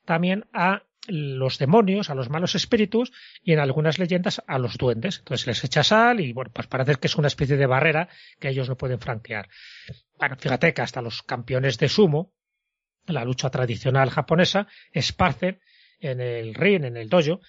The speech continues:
antes de los combates, eh, esparcen sal en señal de purificación. En algunas leyendas españolas,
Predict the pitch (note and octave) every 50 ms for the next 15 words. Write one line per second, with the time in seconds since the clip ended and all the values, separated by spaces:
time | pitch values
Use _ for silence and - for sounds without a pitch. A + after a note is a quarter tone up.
0 | _ _ _ _ _ - C#3+ B2+ - D#3 B2 B2 D3 C3+ C#3 - - - C3+ C3+
1 | D#3 D3+ D3 - F3+ G3+ - - _ _ _ _ _ - F3 B2+ B2 D3+ D#3 -
2 | - D#3 C#3 - - A2 G#2 - G3+ G#3+ G#3+ - _ _ _ - - - - C#3+
3 | C#3+ C#3+ C3 C#3 - - C3+ A#2+ - A#2 - B2 - - G#3 A3+ D#3 - _ _
4 | _ _ - - - - _ _ _ _ - - - C3 A#2+ A#2+ A#2+ A2+ A2 A2+
5 | G#2+ B2 B2+ C#3 D3 - D3+ D3 C#3 C3 D3+ D3 C#3 C3+ D3 C#3+ C#3+ C#3+ C#3+ C3
6 | - - C#3+ - - - C#3+ D#3 F#3 F3 D#3+ E3+ G3 F#3